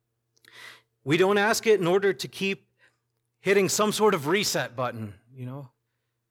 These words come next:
like a, like a reset button. There's sin piling up in the back room, and every once in a while you have to pray for forgiveness to, to get rid of it, clear it out, and make room for more. That's not the case. It's not that sort of system.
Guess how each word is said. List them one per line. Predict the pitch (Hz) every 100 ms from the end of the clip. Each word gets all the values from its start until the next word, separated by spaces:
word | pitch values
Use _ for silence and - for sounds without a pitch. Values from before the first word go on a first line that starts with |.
| _
like | - 127 135
a, | 123 104
like | 135 120 127
a |
reset | 117 139 156 160 135
button. | 139 151 151 151 143
There's | 135 120
sin | - 151 147
piling | 139 139 147 147 139
up | 143
in | 143
the | 131
back | 113 131 127
room, | 131 131 143
and | 123
every | 113 123 135
once | 127 127 131
in |
a |
while | 123 131 131
you | 117
have | 117
to | 123
pray | - 135
for | 123 135
forgiveness | - 113 127 127 123 117 - - - - _ -
to, | 139 120 120 -
to | 127
get | 113 131 135
rid | 131 127
of | 123
it, | 127
clear | - 131 123
it | 120
out, | 123 131 - - -
and | 131 120
make | 120 120
room | 135 123
for | 113
more. | 117 135
That's | 110 117 -
not | 131 131
the |
case. | - 135 135 98 -
It's | -
not | 123 127 143
that | 113 139 135 - _ _ _
sort | - 135 131
of | 120
system. | - 143 147 - 104 95